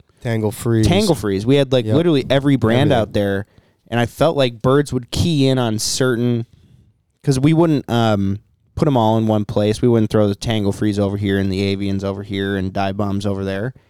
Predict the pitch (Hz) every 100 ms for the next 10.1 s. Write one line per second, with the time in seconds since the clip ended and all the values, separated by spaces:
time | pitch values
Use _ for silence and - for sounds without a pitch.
0 | _ _ _ - - 135 127 139 151 123
1 | - - - 226 156 131 127 117 104 -
2 | 139 104 98 104 98 87 113 - _ _
3 | - 120 - 165 170 - 117 127 131 123
4 | 117 117 131 117 104 110 - 143 127 120
5 | 123 151 135 113 117 117 107 107 113 110
6 | - 113 110 110 98 101 - _ _ _
7 | _ - 110 110 101 - _ _ _ _
8 | - 175 147 135 127 123 127 123 104 -
9 | 110 107 104 104 101 98 95 92 - 85
10 | 78